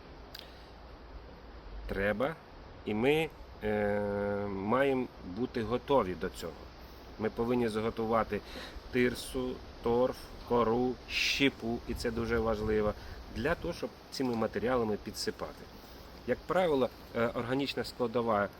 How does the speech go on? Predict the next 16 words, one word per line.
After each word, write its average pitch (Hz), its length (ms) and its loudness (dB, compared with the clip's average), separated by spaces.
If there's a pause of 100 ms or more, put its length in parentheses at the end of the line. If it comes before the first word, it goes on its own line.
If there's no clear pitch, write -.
(140)
е, 110 240 4
при 117 140 2
закладці 151 720 2
поступово 139 540 0
розкладається, 107 720 0
і - 20 -2
ми 127 140 0
повинні 123 320 0
це 123 120 -4
компенсувати. 113 760 -4 (520)
Бажано 127 440 2 (160)
на 117 340 6
зиму 117 280 -2 (540)
сан-, 123 180 2 (140)
е, 117 40 2 (420)
м, 110 200 -2